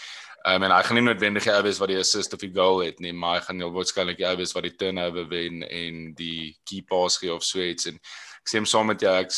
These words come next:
ek, ek verkies dit ook dat hy op die veld is en Salah beset. Maar die ding is maar net, ehm, Salah is, hy, hy deliver net elke game. So, en dit is, dis, dis die een bekommernis wat ek het, dat hy uit is. Maar ek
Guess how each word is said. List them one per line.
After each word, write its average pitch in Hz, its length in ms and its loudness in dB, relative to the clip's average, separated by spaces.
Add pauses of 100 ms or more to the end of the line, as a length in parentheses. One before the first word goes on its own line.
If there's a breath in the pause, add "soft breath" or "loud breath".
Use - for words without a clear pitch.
(120)
ek, - 200 -10 (680 loud breath)
ek 117 140 0
verkies 131 280 2
dit 135 120 4
ook 120 260 4
dat 104 160 4
hy 104 520 4 (100)
op 95 100 -12
die 107 100 -6
veld 98 360 2
is 92 100 -4
en 95 100 -8
Salah 98 300 0
beset. 101 220 -2
Maar 110 180 2
die 107 120 -10
ding 120 200 4
is 127 160 2
maar 117 140 2
net, 113 280 0 (440 loud breath)
ehm, 101 420 2 (760)
Salah 120 380 6
is, 113 140 2
hy, 104 220 0 (100)
hy 107 120 4
deliver 110 380 4
net 98 300 -4
elke 98 320 -4
game. 90 340 0
So, - 160 -2
en 104 180 0
dit 107 160 0
is, 120 200 0
dis, 107 300 -2
dis 107 200 0
die 120 160 0
een 117 100 2
bekommernis 110 540 -2
wat 104 140 -6
ek 95 100 -6
het, 98 400 -6
dat 98 180 -4
hy 95 120 -2 (160)
uit 92 100 -10
is. 90 160 -8
Maar 101 140 0 (140)
ek - 280 -8